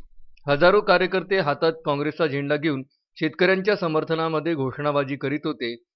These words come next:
रॅलीमध्ये ट्रॅक्टरवर रॅलीचे नेतृत्व बाळासाहेब थोरात, विजय वडेट्टीवार, नितीन राऊत, सुनील केदार, भाई जगताप यांनी केले.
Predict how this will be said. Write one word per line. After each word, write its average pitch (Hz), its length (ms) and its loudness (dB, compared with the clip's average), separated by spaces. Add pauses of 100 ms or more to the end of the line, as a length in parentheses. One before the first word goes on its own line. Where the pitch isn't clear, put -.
(300)
रॅलीमध्ये 180 420 4
ट्रॅक्टरवर 170 600 2
रॅलीचे 151 440 0
नेतृत्व 156 560 -2 (400)
बाळासाहेब 156 440 4 (100)
थोरात, 147 320 2
विजय 147 400 -2
वडेट्टीवार, 151 640 0 (260)
नितीन 147 340 -2
राऊत, 135 220 2 (240)
सुनील 160 440 -2
केदार, 131 360 0 (160)
भाई 139 180 -2
जगताप 151 360 0 (240)
यांनी 143 280 0
केले. 127 340 -4